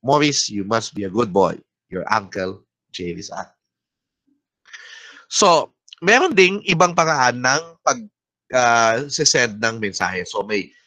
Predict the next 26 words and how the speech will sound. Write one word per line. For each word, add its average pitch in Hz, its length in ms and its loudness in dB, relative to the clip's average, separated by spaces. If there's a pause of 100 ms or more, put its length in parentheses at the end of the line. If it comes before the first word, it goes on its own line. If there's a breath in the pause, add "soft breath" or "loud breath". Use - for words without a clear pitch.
(140)
meron 139 240 2
na 147 80 2
noon 139 400 2
na 110 440 4 (200)
yung 117 200 -4
snail 190 400 2
mail, 139 320 2 (160)
ang 135 120 -4
tawag 160 160 2
namin 160 320 0
doon, 147 280 4 (160)
ang 151 280 -2
tawag 165 320 6
ngayon 160 240 4
doon 123 160 2
kasi 143 240 -6
may 127 320 -10
email, 123 520 -4 (440)
may 131 80 2
snail 151 480 4
mail. 123 400 2 (240)
Pero 220 160 0
dati, 226 240 2
mail 208 320 2
lang 127 160 0
yun. 117 320 -2